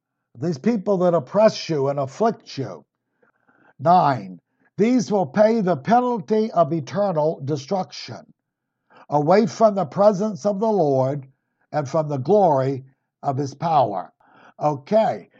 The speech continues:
so those who don't want to serve the Lord and those who want to live their own life,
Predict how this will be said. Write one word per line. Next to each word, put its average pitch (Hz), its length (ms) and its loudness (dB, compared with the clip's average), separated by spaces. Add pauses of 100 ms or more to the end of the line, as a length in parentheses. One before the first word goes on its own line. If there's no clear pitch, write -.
(120)
so 180 200 -4
those 220 340 4
who 220 100 4
don't 190 320 4
want 226 380 2
to 156 80 -6
serve 165 380 2
the 151 100 4
Lord 147 500 2 (140)
and 147 180 -6
those 190 280 -2
who 180 80 -8
want 170 120 -6
to 165 60 -2
live 165 320 -4
their 156 140 -6
own 165 320 -6
life, 160 520 -4